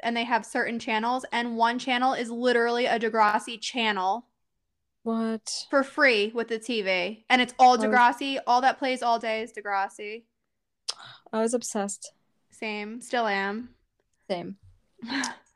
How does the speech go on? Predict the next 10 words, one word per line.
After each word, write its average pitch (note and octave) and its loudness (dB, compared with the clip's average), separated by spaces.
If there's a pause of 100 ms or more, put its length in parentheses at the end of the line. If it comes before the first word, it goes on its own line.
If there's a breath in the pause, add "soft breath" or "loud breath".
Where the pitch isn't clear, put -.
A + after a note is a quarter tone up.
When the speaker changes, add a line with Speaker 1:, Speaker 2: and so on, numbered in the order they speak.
(600)
Speaker 2:
So, A#3 10
the G#3+ -2
basement B3+ 0
is A#3 -2
known G#3+ 2
as A3 -2
the A3 0
most G3+ 0
active A#3 0
floor. G3+ 0